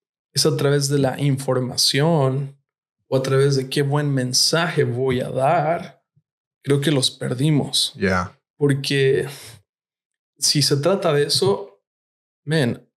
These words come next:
Speaker 1: hay un chorro de muy buenos predicadores en YouTube. Entonces, algo que siempre hemos hablado es que en lugar de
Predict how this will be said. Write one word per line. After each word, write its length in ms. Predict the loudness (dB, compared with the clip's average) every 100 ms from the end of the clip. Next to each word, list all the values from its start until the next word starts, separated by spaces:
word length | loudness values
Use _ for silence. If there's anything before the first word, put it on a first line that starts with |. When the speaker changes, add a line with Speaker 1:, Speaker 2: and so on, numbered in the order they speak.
| _
Speaker 1:
hay 240 | -2 0 2
un 240 | 2 0
chorro 440 | -2 0 0 0
de 40 | -2
muy 480 | -2 0 0 0 0
buenos 380 | 0 0 0 -4
predicadores 760 | -6 -10 -10 -2 0 2 2 -2
en 120 | -2
YouTube. 480 | -2 -2 -4 -8 -8 -8 -8 _ -2 -2 -8 -12
Entonces, 880 | -8 -2 0 2 2 2 0 -4 _ _ -2
algo 300 | 0 0 0
que 100 | -2
siempre 800 | 0 2 2 2 2 0 -4 -12 _
hemos 400 | -4 0 0 0
hablado 680 | 0 2 2 2 2 0 -8 _ _ _ _
es 160 | -4
que 420 | 0 0 -2 -6 _ -4
en 160 | 0 2
lugar 460 | 2 2 2 0
de 380 | 0 -2 -4 -12